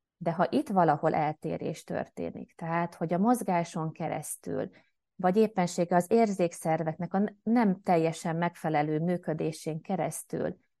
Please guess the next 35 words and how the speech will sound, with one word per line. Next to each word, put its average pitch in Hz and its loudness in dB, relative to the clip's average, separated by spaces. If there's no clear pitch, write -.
nem 262 4
elégséges 156 0
inger 160 -4
jut 156 -4
be 165 -6
az 156 -4
idegrendszerbe, 156 -4
nem 254 6
lesznek 180 4
elég 160 2
erősek 180 4
a 156 0
kapcsolatok, 175 0
akkor 165 0
ott 240 2
bizony 196 2
történhet 170 2
egy 165 0
pici 185 -4
kis - -8
bizonytalanság, 175 0
vagy 175 0
nem 240 4
olyan 156 0
teljes 151 -2
stabilitás. - -4
És 170 -4
ezt 175 -4
tudni 247 2
kell, 185 4
hogy 175 0
az 165 0
embernek 165 2
van 170 -2
egy 151 -4